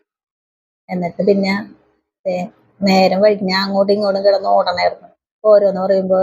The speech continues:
എടുത്തു കൊടുക്കണം. അപ്പൊ അതിന്റെ ഇടയിൽ ഞാൻ ചെറിയ വീഡിയോ എടുത്തെന്നുള്ളൂ, ടാങ്ക് ക്ലീൻ ചെയ്യണത്. അതേ മുട്ട പുഴുങ്ങി, പിന്നെ പാല് തിളപ്പിച്ച്,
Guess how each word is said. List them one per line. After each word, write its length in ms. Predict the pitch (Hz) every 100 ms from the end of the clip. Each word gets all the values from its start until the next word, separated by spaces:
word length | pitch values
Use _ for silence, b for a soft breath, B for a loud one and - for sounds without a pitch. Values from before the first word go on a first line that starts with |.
| 196
എടുത്തു 260 | 190 -
കൊടുക്കണം. 320 | 180 170 165
അപ്പൊ 140 | 156 165
അതിന്റെ 320 | 160 165 165
ഇടയിൽ 300 | 196 208 202 214
ഞാൻ 140 | 226
ചെറിയ 240 | 226 240 226
വീഡിയോ 260 | 233 220
എടുത്തെന്നുള്ളൂ, 600 | 214 - 202 196 190 185 185 _ _ _ -
ടാങ്ക് 220 | 208 196
ക്ലീൻ 240 | 180 190 185
ചെയ്യണത്. 420 | 180 170 170 - _ _
അതേ 200 | - 185
മുട്ട 300 | 196 185 -
പുഴുങ്ങി, 420 | 185 202 190 190 220 -
പിന്നെ 280 | _ 185
പാല് 360 | 185 196 190 190
തിളപ്പിച്ച്, 520 | 190 190 - 175 -